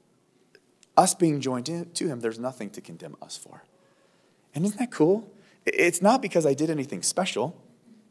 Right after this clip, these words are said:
It's not because I was good enough or stayed straight enough or clean enough or whatever you want to say. It's because I am found in Christ that there is now no condemnation. And, and to be in Christ, it, it's cool. It's illustrated for us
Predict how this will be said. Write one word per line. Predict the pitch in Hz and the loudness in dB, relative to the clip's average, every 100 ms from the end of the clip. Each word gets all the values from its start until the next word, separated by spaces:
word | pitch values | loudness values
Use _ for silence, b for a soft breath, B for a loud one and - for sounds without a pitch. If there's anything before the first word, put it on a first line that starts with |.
| _ _ - | _ _ -12
It's | - 143 | -2 6
not | 202 | 6
because | 202 156 | 6 4
I | 131 | 4
was | 120 | 4
good | 113 135 175 | 0 2 4
enough | 120 127 185 - | 4 0 -2 0
or | 117 | 0
stayed | 107 - 120 | 0 0 0
straight | - - 156 151 | -2 2 2 2
enough | 139 170 180 - | 2 0 0 0
or | 117 104 | 0 0
clean | - 175 170 | 0 0 4
enough | 147 165 - | 6 4 2
or | - 127 | 0 2
whatever | 123 151 165 | 2 2 2
you | 156 | 0
want | 135 120 | -4 -6
to | |
say. | - 175 170 180 b b b b b b | -2 0 0 -4 b b b b b b
It's | 143 | -2
because | - 151 156 143 - | 0 4 6 6 0
I | 139 | -6
am | 135 123 | -8 -6
found | - 135 135 131 - | -4 -2 -2 -6 -2
in | 175 233 214 | 2 2 2
Christ | - 98 76 - - b b b | 0 -2 -2 -4 -10 b b b
that | 123 | 0
there | 127 120 | 6 4
is | 113 | 4
now | 107 98 101 - | 0 -2 -2 -10
no | 110 | -10
condemnation. | 107 107 92 87 76 73 - - b b b | -10 -10 -12 -12 -12 -10 -12 -14 b b b
And, | 156 160 | 4 4
and | 180 | 4
to | 180 | 4
be | 139 160 160 | 0 -4 0
in | 214 277 | 4 4
Christ, | 285 139 117 113 - | 2 2 2 2 2
it, | 170 180 | 2 4
it's | - | 2
cool. | 226 170 | 6 6
It's | 151 - | 6 6
illustrated | 190 240 - 123 107 101 | 8 8 6 4 2 2
for | - 127 117 | 0 4 6
us | 120 - | 4 0